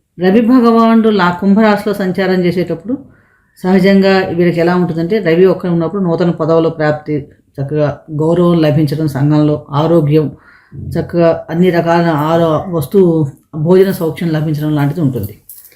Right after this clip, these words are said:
అలాగే శని భగవానుడు కుంభరాశిలో సంచరించే సమయంలో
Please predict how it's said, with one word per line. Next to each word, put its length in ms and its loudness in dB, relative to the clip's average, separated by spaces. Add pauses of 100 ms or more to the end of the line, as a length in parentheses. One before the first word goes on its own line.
(400)
అలాగే 320 0
శని 260 -4
భగవానుడు 580 2
కుంభరాశిలో 640 2
సంచరించే 640 -2
సమయంలో 600 0